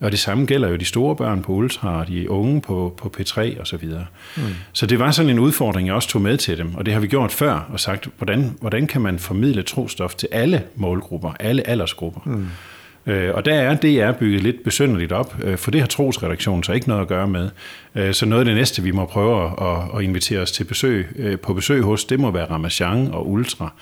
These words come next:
Speaker 2: Mm.
Speaker 1: øh, til en snak om, hvordan kunne man tænke trostof for de mindste.
Speaker 2: Mm. Men der er måske også en åbning ved, at, altså det, det er rigtigt nok, at,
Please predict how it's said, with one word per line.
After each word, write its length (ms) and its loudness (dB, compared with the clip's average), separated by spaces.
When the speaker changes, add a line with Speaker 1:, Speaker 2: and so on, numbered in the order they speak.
Speaker 2:
Mm. 260 -2
Speaker 1:
øh, 140 -2
til 140 -4
en 60 -2
snak 280 -2
om, 120 -2
hvordan 220 -2
kunne 140 -2
man 100 0
tænke 240 -4
trostof 460 -6
for 280 -6
de 160 0
mindste. 340 -2
Speaker 2:
Mm. 140 -4
Men 100 -2
der 80 2
er 80 2
måske 260 2
også 120 2
en 60 0
åbning 520 0
ved, 240 2
at, 200 -2
altså 220 -4
det, 140 -2
det 80 2
er 40 2
rigtigt 100 2
nok, 200 2
at, 160 -2